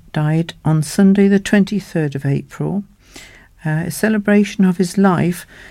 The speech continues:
is to take place at Saint Peter's Church, Martley, at eleven A M on Friday the nineteenth of May. Family flowers only,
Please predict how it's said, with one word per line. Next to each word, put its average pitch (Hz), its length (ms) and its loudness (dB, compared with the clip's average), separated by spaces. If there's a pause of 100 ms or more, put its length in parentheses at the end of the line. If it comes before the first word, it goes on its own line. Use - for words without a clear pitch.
(140)
is 190 160 -6
to 185 120 -6
take 190 320 0
place 180 260 0
at 175 80 -8
Saint 196 220 -2
Peter's 202 360 -2
Church, - 400 -2
Martley, 160 640 0
at 165 220 -8
eleven 170 480 0
A 156 180 0
M 147 380 0
on 160 140 0
Friday 180 420 2
the 175 140 0
nineteenth 170 720 2
of 139 160 -6
May. 135 340 0 (1000)
Family 208 400 4
flowers 170 420 0
only, 180 540 2